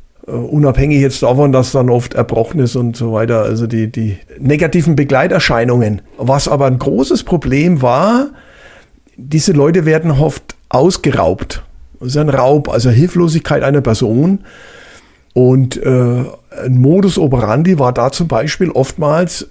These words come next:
mit einer Rasierklinge die Hosentasche hinten, die Jeans-Hosentasche aufzuschlitzen und die Geldbörse zu entnehmen, ne? Hab ich übrigens mit einem Kollegen mal am Bahnhof einen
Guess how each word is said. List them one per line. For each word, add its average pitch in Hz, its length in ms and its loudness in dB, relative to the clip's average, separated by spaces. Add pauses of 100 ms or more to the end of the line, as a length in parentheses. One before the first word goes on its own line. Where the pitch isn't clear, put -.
mit 147 260 0
einer 139 140 2
Rasierklinge 202 920 0 (160)
die 135 180 0
Hosentasche 156 640 0
hinten, 135 380 0
die 123 120 0
Jeans-Hosentasche 123 1120 -2 (120)
aufzuschlitzen 170 760 -2 (160)
und 151 240 0
die 170 80 0
Geldbörse 143 480 0
zu - 140 -6
entnehmen, 92 500 -6
ne? 107 180 -10 (120)
Hab 151 140 0
ich 190 80 4
übrigens 196 360 2
mit 185 100 0
einem 175 160 0
Kollegen 185 440 2
mal 196 160 2
am 175 120 0
Bahnhof 190 440 0
einen 160 460 0